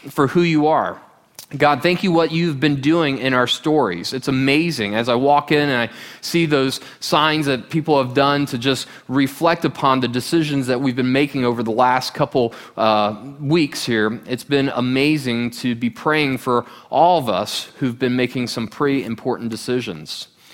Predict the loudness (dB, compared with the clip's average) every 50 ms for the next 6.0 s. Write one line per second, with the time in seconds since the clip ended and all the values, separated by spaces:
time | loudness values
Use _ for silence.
0 | -14 -6 -4 -4 0 2 2 4 4 2 0 2 2 2 2 2 2 0 0 0
1 | 0 0 -2 0 0 0 0 -2 -4 -2 0 2 2 2 0 -2 -2 -4 -4 -2
2 | -2 -2 -2 0 0 0 0 0 2 2 2 2 0 0 -4 -4 -2 2 2 2
3 | 4 2 2 0 0 0 2 2 2 0 -2 -6 -18 -20 -20 -12 -4 0 2 2
4 | 2 2 -2 -2 -6 -4 -2 -4 0 2 0 0 2 0 0 0 0 0 0 0
5 | 2 2 2 2 2 0 -2 -4 -2 0 2 2 4 4 4 2 0 -2 -8